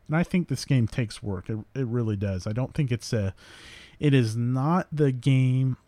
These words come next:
to sit down with two people who don't know the system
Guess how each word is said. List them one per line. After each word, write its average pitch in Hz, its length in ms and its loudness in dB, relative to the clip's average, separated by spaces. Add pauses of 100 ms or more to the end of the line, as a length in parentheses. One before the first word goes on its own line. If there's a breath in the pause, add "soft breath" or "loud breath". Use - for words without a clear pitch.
(240)
to 131 160 0
sit - 340 -4
down 131 320 0
with 110 140 -4
two 175 240 2
people 139 380 0
who 123 80 0
don't 120 240 0
know 123 100 -2
the 104 100 -4
system 117 640 -4